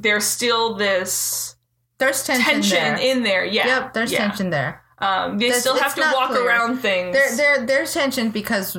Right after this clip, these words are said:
Speaker 2: everyone's trying to keep things pleasant
Speaker 1: Yeah.
Speaker 2: instead of real.
Speaker 1: Yeah.
Speaker 2: To some
Speaker 1: She was
Speaker 2: degree.
Speaker 1: the one that brought things home and was like, "Look, Dad, look what I did." And her, and her dad was super happy. But then it's like, "Okay, so what's next?"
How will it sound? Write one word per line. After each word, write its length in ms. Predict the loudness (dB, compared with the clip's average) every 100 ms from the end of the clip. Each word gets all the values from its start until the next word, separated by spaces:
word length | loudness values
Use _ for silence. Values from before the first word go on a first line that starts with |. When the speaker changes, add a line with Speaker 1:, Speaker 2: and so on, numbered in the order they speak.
| -8
Speaker 2:
everyone's 640 | -8 -2 -2 0 0 0
trying 240 | 0 -2 -2
to 80 |
keep 160 | -4 -4
things 220 | -4 -4
pleasant 480 | -4 -4 -4 -6 -6
Speaker 1:
Yeah. 160 | -2 0
Speaker 2:
instead 160 | 0
of 160 | -2 -4
real. 220 | -4 -4 -2
Speaker 1:
Yeah. 260 | -4 -4 -6
Speaker 2:
To 100 | -4
some 140 | -2 0
Speaker 1:
She 140 | 2
was 160 | 0 0
Speaker 2:
degree. 120 | 0
Speaker 1:
the 60 |
one 220 | 0 2 0
that 220 | 0 0
brought 300 | 0 0 -2
things 260 | -4 -2
home 480 | 0 0 0 -2 -6 -14 _ _ _
and 140 | -6 -4
was 100 | -2
like, 220 | 0 0
"Look, 200 | 0 0
Dad, 100 | 0 0
look 120 | 2
what 80 | 2
I 120 | 2 2
did." 160 | 0
And 220 | 0 2
her, 140 | 2 0
and 140 | 0
her 180 | 0 0
dad 240 | 0 0 0
was 120 | -2
super 200 | -2 -2
happy. 580 | 0 0 0 -2 -4 -8
But 300 | -6 -4 0
then 140 | 0
it's 80 | 0
like, 120 | -2
"Okay, 220 | -2 -2 -2
so 140 | -2
what's 160 | -2 -2
next?" 420 | -4 -6 -14